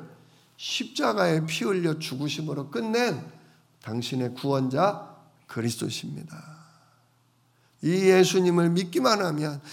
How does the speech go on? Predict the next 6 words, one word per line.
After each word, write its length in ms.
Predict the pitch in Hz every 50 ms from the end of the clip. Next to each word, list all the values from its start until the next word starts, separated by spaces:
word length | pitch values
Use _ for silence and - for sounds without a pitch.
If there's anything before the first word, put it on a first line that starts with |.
| - - -
이 240 | 170 196 226 233
십자가의 840 | 202 - - 247 247 - - 254 233 226 220 220 208 202 202 202 202
피로 640 | - - 240 233 247 247 196 139 - - - - -
내 220 | 135 147 180 190
죄가 320 | 165 208 196 196 190 175
용서받았구나 1200 | 170 170 180 220 233 202 240 233 220 233 226 226 226 214 - 233 220 240 240 233 - 95 - -